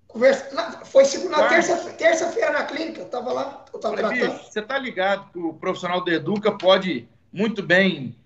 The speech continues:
Speaker 2: ah, prescrever alguns tipos de, de, de suplementação?" Aí, aí você falou, "Não, é, pois é, mas aí que tá um primeiro problema.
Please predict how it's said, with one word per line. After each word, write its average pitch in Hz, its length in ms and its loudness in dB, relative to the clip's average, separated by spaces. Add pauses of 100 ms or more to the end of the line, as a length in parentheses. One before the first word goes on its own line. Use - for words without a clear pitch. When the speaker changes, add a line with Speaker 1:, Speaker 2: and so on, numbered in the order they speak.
(120)
Speaker 2:
ah, - 140 -2
prescrever 196 920 2
alguns 170 400 -4
tipos 151 460 -12
de, 127 520 -6 (380)
de, 143 400 -2
de 143 260 -6
suplementação?" 160 1040 2 (920)
Aí, 160 120 4 (120)
aí 185 80 0
você 202 100 -4
falou, 220 140 -2
"Não, 277 200 6
é, 262 120 -4
pois 262 280 -6
é, 226 60 0
mas 185 320 -6
aí 196 220 -2
que 277 160 -14
tá - 160 2
um 233 100 0
primeiro 208 320 -6
problema. 147 480 -6